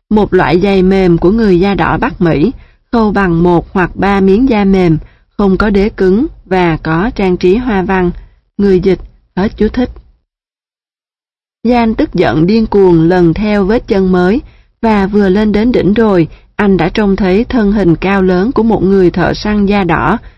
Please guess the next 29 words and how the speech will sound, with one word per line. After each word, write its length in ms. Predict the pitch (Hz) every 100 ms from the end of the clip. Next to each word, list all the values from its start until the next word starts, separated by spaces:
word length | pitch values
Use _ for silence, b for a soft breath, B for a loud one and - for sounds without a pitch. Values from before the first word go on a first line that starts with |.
| b -
đứng 220 | 180 247
trên 260 | 220 202 175
một 180 | 156
cái 160 | 175 214
cây 280 | - 208 180
đổ 400 | 165 135 147 240 -
và 260 | 190 165
thân 300 | 151 208 190
thiện 280 | 185 151 156
vẫy 240 | 160 147
anh. 240 | 208 190 175 - - _ _ _ _ _ _ _ _ _ _ _ _ _ _ _ _ _ -
"Mày 200 | 208 202
là 120 | 202
ai?" 360 | 202 247 226 - - _ _ _ _ _ -
Jan 300 | 196 196 185
hỏi 280 | 170 127 196
một 200 | 175 -
cách 160 | 233 -
thô 200 | 196 180
lỗ. 360 | 160 98 156 240 - _ _ _ _ _ _ _ _ _ _ _ _ _ _ _ _ -
"Traska." 680 | 240 269 - - 233 202 190 - _ _ _ _ _ _ _ _ _ _ _ _ 220
"Mày 160 | 214
làm 200 | 214 202
gì 160 | 202 202
ở 120 | 226
khu 160 | 285 247
vực 160 | 214 -
chúng 200 | 254 339
tao?" 300 | 269 254